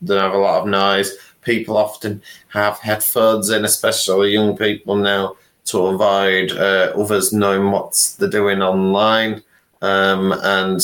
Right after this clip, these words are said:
they often have it at quite loud levels, 'cause I've heard it out of other headphones. Luckily, I hadn't often wired headphones very often, although I did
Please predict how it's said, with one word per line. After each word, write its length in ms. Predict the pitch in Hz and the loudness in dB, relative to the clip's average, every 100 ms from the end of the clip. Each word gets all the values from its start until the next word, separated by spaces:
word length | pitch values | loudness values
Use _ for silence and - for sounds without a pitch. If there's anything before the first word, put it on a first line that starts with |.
| - | -2
they 220 | 98 95 | 0 2
often 280 | 92 - 101 | 2 0 0
have 160 | 92 92 | 0 2
it 60 | |
at 380 | 82 90 90 - | 2 0 -2 -6
quite 340 | - 98 95 82 | 0 0 0 0
loud 320 | 98 92 92 | 0 0 0
levels, 520 | 98 98 117 117 117 | -2 0 2 2 0
'cause 180 | - - | -4 -6
I've 100 | - | -2
heard 260 | 95 90 | 0 0
it 60 | 87 | 2
out 260 | 87 85 85 | 2 0 -2
of 140 | - _ 95 | -8 _ -4
other 160 | 92 | -2
headphones. 540 | 98 - - 107 110 98 | -2 -4 -2 0 0 -2
Luckily, 340 | 95 87 92 | -4 0 0
I 140 | 87 92 | 2 0
hadn't 160 | 90 | -2
often 540 | 82 - 92 90 87 - - _ _ 95 | -4 -4 -4 -2 -2 -6 -20 _ _ 0
wired 340 | 87 90 90 | 2 2 0
headphones 720 | 104 90 - 104 98 98 98 | -2 -4 -2 0 0 0 -2
very 300 | - 98 98 | 0 2 2
often, 640 | 92 92 - - 107 110 - _ _ _ 101 | 0 -2 -6 -2 -2 -2 -10 _ _ _ -2
although 320 | 92 95 92 | 0 2 2
I 180 | 95 95 | 2 0
did 300 | 110 95 | -2 -2